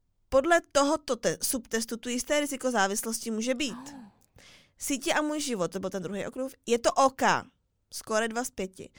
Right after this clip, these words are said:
Tato část testu se věnuje případným důsledkům či dopadům na váš život při nadměrném trávení času na sociálních sítích.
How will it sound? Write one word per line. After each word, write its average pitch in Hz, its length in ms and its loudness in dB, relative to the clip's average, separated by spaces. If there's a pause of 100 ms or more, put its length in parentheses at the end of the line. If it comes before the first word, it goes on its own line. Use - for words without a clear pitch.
(240)
Tato 294 200 -4
část 330 280 2
testu 277 260 -4
se 277 180 -2
věnuje 254 280 0
případným 262 540 -6
důsledkům 196 680 -6
či 247 140 -6
dopadům 262 440 -4
na 262 100 -2
váš 262 200 -2
život 233 400 -6
při - 180 -8
nadměrném 247 540 -2
trávení 220 400 -2
času 220 240 -8
na 214 100 -6
sociálních 196 600 -6
sítích. 214 560 -12